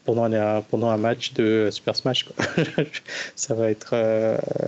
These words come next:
ça, ça, ça se comprend. Du coup, voilà, eux, euh, qui tiennent aussi leur image de marque. Euh, Nintendo est hyper protecteur, sur, dès que, dès que ça concerne, euh, bah, leur, leur image, leur logo, leur jeu, tout est, voilà,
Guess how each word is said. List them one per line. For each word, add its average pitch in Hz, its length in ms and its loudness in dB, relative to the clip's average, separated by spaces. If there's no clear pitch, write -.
ça, 113 200 0
ça, 123 180 2
ça 120 160 2
se 120 100 -2
comprend. 139 360 0
Du 117 180 -4
coup, 123 300 2
voilà, 107 280 2
eux, 110 360 4
euh, 101 60 0
qui 110 420 2
tiennent 113 220 0
aussi 107 180 0
leur 110 140 4
image 107 220 2
de 107 100 -2
marque. 123 320 0
Euh, 107 160 2
Nintendo 110 320 0
est 110 120 -2
hyper 127 280 0
protecteur, 113 640 0
sur, 113 320 0
dès 110 140 0
que, - 100 -2
dès 120 140 0
que 117 60 -6
ça 120 120 -2
concerne, 113 520 0
euh, 107 180 0
bah, 107 340 -2
leur, 107 180 4
leur 107 180 4
image, 110 520 2
leur 104 100 4
logo, 110 400 4
leur 101 180 4
jeu, 117 360 4
tout 117 220 -4
est, 104 320 2
voilà, 104 220 0